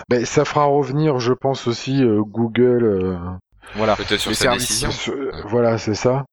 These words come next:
Speaker 1: Bon,
Speaker 2: T'as pas
Speaker 1: maintenant,
Speaker 2: tort.
Speaker 1: euh, si,
Speaker 2: Mm.
Speaker 1: si, si Microsoft commence à jouer le jeu de, euh, de
Speaker 3: De la
Speaker 1: Google
Speaker 3: fermeture
Speaker 1: en,
Speaker 3: des
Speaker 1: en fa-,
Speaker 3: api,
Speaker 1: en,
Speaker 3: ouais.
Speaker 1: en faisant, euh, voilà, en fermant leurs api aussi de leur côté, euh, on n'a pas fini, quoi.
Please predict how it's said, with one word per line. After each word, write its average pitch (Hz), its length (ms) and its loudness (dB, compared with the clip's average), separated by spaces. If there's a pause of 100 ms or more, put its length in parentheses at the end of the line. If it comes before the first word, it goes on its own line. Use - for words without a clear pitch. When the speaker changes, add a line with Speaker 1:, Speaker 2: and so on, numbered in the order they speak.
Speaker 1:
Bon, 113 200 0
Speaker 2:
T'as 117 120 4
pas 120 120 4
Speaker 1:
maintenant, 120 180 6
Speaker 2:
tort. 135 120 4
Speaker 1:
euh, 120 40 2
si, 104 220 -6
Speaker 2:
Mm. 107 100 0
Speaker 1:
si, 120 520 0
si - 220 -4
Microsoft 127 720 2
commence 123 500 0
à 113 80 4
jouer 110 240 2
le 107 160 2
jeu 113 280 2
de, 98 460 0 (1040)
euh, 95 240 0
de 104 140 -2
Speaker 3:
De 107 200 -2
la 113 80 4
Speaker 1:
Google - 0 -
Speaker 3:
fermeture 117 600 4
Speaker 1:
en, - 20 -6
Speaker 3:
des 113 140 0
Speaker 1:
en - 20 0
fa-, 104 200 0
Speaker 3:
api, 101 100 0
Speaker 1:
en, 107 100 0
Speaker 3:
ouais. 107 220 0
Speaker 1:
en 113 60 0
faisant, 117 960 2
euh, 92 120 -4
voilà, 110 220 2
en 98 100 -2
fermant 110 320 0
leurs 101 280 2
api 113 280 0
aussi 110 300 -2
de 104 60 -2
leur 104 160 2
côté, 117 300 0
euh, 107 540 2 (1120)
on 101 80 -2
n'a 107 140 2
pas 120 160 2
fini, 110 340 -2
quoi. 90 200 -8